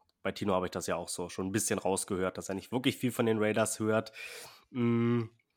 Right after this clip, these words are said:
ja, und dann habe ich's ja gerade schon angesprochen, ne? Potenziell Heimrecht in den, in den Playoffs, das, äh, ist immer wichtig und vielleicht auch noch,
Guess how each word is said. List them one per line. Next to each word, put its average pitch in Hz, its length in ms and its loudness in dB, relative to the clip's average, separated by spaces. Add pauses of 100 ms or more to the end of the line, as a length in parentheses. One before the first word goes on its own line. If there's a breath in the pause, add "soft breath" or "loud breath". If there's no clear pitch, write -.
(580 soft breath)
ja, 139 140 10
und 208 180 10
dann 135 140 8
habe 143 80 6
ich's 143 80 0
ja 143 100 6
gerade 123 200 4
schon 120 160 0
angesprochen, 156 580 0
ne? 147 540 0
Potenziell 127 460 -2
Heimrecht 131 400 2
in 127 100 -2
den, 117 240 0 (240)
in 123 80 -8
den 113 260 -6
Playoffs, 107 840 0
das, - 400 -8
äh, 110 220 -6
ist 110 200 -12
immer 110 280 -4
wichtig 160 480 -2
und 110 260 -6
vielleicht 107 440 -4
auch - 180 -8
noch, - 220 -8